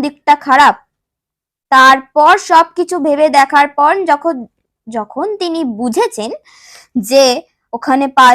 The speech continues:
দিলে পা হড়কাবে না, তখন তিনি একটা চূড়ান্ত সিদ্ধান্ত নিয়েছেন, একদম ফাইনাল ডিসিশন নিয়েছেন এবং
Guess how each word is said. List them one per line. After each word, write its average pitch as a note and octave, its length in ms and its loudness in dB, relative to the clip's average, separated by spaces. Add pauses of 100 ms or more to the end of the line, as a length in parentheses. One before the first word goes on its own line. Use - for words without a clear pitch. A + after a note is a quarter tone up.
(140)
দিলে C#4+ 300 -2 (460)
পা B3+ 180 2
হড়কাবে C#4+ 560 0
না, G3+ 180 -2 (1400)
তখন D4 400 -2 (120)
তিনি C4+ 340 -6 (160)
একটা C#4 300 -2 (120)
চূড়ান্ত F4 420 -4 (160)
সিদ্ধান্ত D4 520 -6 (140)
নিয়েছেন, C4 460 -6 (480)
একদম B3+ 320 -4
ফাইনাল E4+ 580 0
ডিসিশন E4 500 -4 (120)
নিয়েছেন E4 460 -6 (1300)
এবং A#3+ 180 -2